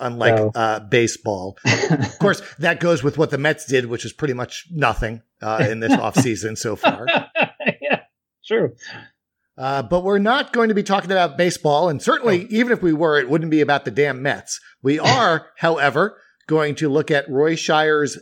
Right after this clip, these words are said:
Speaker 1: big-time wrestling territory based out of Northern California in the year nineteen seventy-one. This is now gonna be the thirteenth month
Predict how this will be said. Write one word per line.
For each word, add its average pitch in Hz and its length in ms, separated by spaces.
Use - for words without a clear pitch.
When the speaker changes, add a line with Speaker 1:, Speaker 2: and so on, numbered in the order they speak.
Speaker 1:
big-time 208 480
wrestling 180 400
territory 139 560
based 120 340
out 123 140
of 110 100
Northern 143 380
California 156 720
in 233 120
the 214 80
year 190 160
nineteen 170 420
seventy-one. 139 720
This 147 160
is 147 100
now 160 200
gonna 147 160
be 143 120
the 127 180
thirteenth 202 840
month 143 400